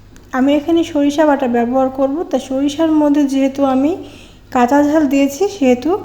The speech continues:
এই সরিষা বাটাটা, আহ, ঝালটা আমি এখানে কম দিলাম।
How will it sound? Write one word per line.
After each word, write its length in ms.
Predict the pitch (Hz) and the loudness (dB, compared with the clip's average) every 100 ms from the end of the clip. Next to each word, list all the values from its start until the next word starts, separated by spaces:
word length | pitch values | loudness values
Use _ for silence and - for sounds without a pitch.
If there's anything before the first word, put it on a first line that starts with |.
| - - - - | -10 -20 -12 0
এই 120 | 269 | 0
সরিষা 400 | 285 302 294 302 | 2 0 2 2
বাটাটা, 440 | 285 262 262 262 330 | 2 2 0 -2 -4
আহ, 840 | - - - - - - 233 226 214 | -4 -14 -20 -20 -20 -8 -2 0 0
ঝালটা 380 | 226 269 285 381 | 0 2 4 4
আমি 140 | 330 240 | 4 4
এখানে 240 | 240 277 277 | 4 2 2
কম 180 | 262 233 214 | 2 2 0
দিলাম। 240 | 202 214 | -4 -8